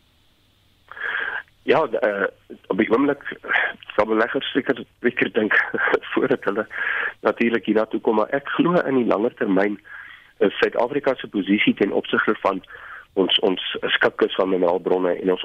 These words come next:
ongelooflike landboupotensiaal en uitvoerpotensiaal wat ons reeds reg kry met, eh,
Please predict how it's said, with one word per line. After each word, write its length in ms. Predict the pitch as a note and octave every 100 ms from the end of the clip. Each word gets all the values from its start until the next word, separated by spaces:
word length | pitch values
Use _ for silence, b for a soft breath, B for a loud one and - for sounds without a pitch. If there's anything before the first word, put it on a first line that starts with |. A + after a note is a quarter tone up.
| G#2
ongelooflike 720 | - F#2+ F#2 G2+ - F#2+ F#2
landboupotensiaal 920 | F2+ F2+ F#2 - - F2+ - F2 F2 E2+
en 140 | F2
uitvoerpotensiaal 920 | G2 - G#2 F#2+ - F2 F2 - F2 F2
wat 140 | E2
ons 80 | F2
reeds 300 | F2 G2 -
reg 160 | F2 F2 -
kry 160 | F2
met, 300 | E2 E2 - -
eh, 80 | F2